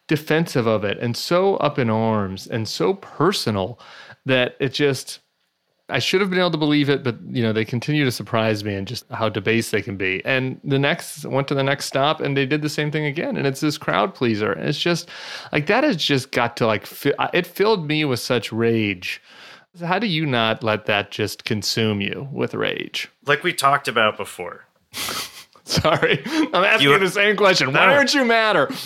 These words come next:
Speaker 1: Why aren't you madder at the libs who are, who think Pete's too straight? Why aren't you mad at Blake Masters? I'm mad for you. Why aren't you madder, Cheston?
Speaker 2: Well, I appreciate that. But I look at my son on a ventilator,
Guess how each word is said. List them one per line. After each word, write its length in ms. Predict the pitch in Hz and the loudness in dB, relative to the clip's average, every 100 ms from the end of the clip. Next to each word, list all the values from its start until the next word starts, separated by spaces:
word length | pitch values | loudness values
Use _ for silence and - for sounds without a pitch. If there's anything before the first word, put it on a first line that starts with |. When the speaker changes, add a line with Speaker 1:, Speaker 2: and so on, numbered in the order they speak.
| 294 | -4
Speaker 1:
Why 160 | 175 220 | 0 2
aren't 140 | 220 | 0
you 60 | 208 | -2
madder 280 | 208 214 | 2 4
at 100 | 202 | 4
the 100 | 175 | 4
libs 420 | 156 247 262 214 - | 4 6 6 4 0
who 220 | 240 226 | 2 4
are, 180 | 226 214 | 4 2
who 220 | 196 190 | 2 2
think 260 | 214 208 196 | 2 -2 0
Pete's 260 | 214 180 | -2 -2
too 160 | - 196 | 0 -2
straight? 300 | 180 180 180 | 0 0 2
Why 140 | 185 | 2
aren't 160 | 196 180 | 0 0
you 60 | 180 | 0
mad 160 | 190 | 0
at 60 | 185 | 2
Blake 220 | 180 165 | 0 0
Masters? 500 | 170 190 185 196 180 | 0 0 0 0 0
I'm 280 | 180 208 214 | 2 0 2
mad 320 | 196 196 185 | 2 2 0
for 240 | - 175 147 | -2 0 0
you. 220 | 117 107 | 0 -2
Why 200 | 135 196 | 0 0
aren't 180 | 208 185 | 0 -2
you 60 | |
madder, 360 | 151 135 110 107 | -2 -2 -2 -4
Cheston? 440 | - 117 - - - - | -6 -8 -10 -16 -18 -2
Speaker 2:
Well, 140 | 151 | 4
I 140 | 165 165 | 6 6
appreciate 540 | 156 139 - 101 - | 2 -2 2 0 2
that. 240 | 90 85 - - | 0 0 0 4
But 220 | 123 120 _ _ _ _ _ _ | 6 4 _ _ _ _ _ _
I 140 | 120 | 2
look 300 | 131 156 170 | 2 0 2
at 160 | 160 131 | 2 2
my 180 | 123 117 | 0 0
son 540 | - - 123 117 110 | 0 2 4 2 0
on 200 | 95 101 | -6 -6
a 120 | 95 | -6
ventilator, 800 | 92 107 107 90 80 80 - - | -4 -4 -4 -8 -8 -10 -12 -18